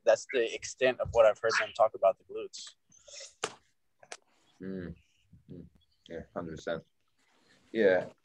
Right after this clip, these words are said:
Speaker 2: and I guess it's more very important for, uh,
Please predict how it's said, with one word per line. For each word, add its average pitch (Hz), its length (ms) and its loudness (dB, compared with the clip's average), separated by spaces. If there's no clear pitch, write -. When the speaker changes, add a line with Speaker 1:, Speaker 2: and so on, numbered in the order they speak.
Speaker 2:
and 170 120 8
I 170 180 10
guess 233 220 4
it's 135 160 -2
more 107 260 4
very 107 260 6
important 104 480 -2
for, 92 440 2
uh, 85 400 0